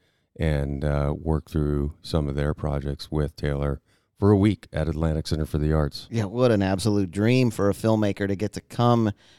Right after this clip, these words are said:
Speaker 2: hang out with Taylor in an immersive situation, basically live with the guy for a week on campus and, uh,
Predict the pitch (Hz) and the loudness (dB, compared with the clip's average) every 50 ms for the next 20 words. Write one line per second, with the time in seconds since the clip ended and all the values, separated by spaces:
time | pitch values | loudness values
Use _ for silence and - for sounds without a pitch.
0 | _ _ _ _ - 127 127 123 123 117 113 110 107 101 - _ _ _ _ _ | _ _ _ _ -2 0 2 4 4 4 4 2 2 0 -2 _ _ _ _ _
1 | 98 104 117 123 113 - - 107 104 101 98 95 98 95 92 - - _ _ - | -4 0 0 0 0 -2 -2 0 0 2 2 0 0 0 -2 -4 -6 _ _ -6
2 | 98 101 98 95 95 95 104 107 117 123 117 - 117 101 - - 113 98 - 110 | -2 -2 0 0 0 0 0 0 0 0 -2 -4 -6 -8 -8 -8 -8 -6 -6 -4
3 | 101 101 104 101 95 - 101 95 95 92 87 131 139 135 - - 113 104 98 95 | -2 -2 -2 -4 -4 -4 -4 -4 -4 -2 0 0 0 0 0 -2 -2 -2 -2 -4
4 | - - 120 139 151 123 110 110 - 104 101 107 98 95 95 - - 113 101 98 | -6 -2 2 2 4 4 2 0 0 0 0 0 0 0 0 0 0 0 2 2
5 | 101 110 117 104 - - - - _ - 101 107 101 90 107 110 107 104 - 101 | 2 2 0 0 -2 -4 -10 -18 _ -6 -4 -4 -2 -2 0 0 0 0 0 -2
6 | 95 - - - - - 95 95 95 95 95 95 98 95 90 90 87 | -2 -4 -4 -8 -6 -6 -4 -4 -2 -2 -2 -2 0 0 0 -2 -2